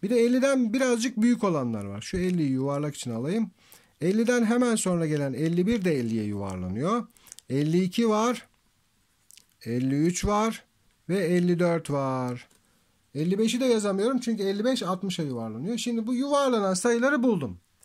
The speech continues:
Şimdi ne diyor? En küçük olacak, çift olacak. Şimdi en küçük kırk beş var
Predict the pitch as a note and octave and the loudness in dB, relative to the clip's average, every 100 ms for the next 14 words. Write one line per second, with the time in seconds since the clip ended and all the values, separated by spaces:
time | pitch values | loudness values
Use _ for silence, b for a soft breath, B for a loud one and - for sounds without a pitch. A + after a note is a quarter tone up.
0 | b b b b b - A#3 B3 C4 D4 | b b b b b -6 -2 2 2 2
1 | A#3 A#3 C4+ A3+ _ b b _ - F#3 | 4 4 2 -2 _ b b _ -2 2
2 | D4 D4+ C4+ - F#3 E3 D3+ C3 C3+ F3+ | 4 4 2 2 0 0 0 0 0 2
3 | C4 C#4 - F3 - - F#3+ F3 D3 B2 | 0 -2 -6 -12 -4 0 0 0 -2 -4
4 | G#2+ G#2+ G2+ - C3 D#3 A3+ A#3 A3 C4 | -4 -8 -10 -8 -6 -2 0 0 0 -2
5 | C4+ - F#3+ - G#3 G3 - G2 | -4 -4 -6 -2 -2 -2 -6 -10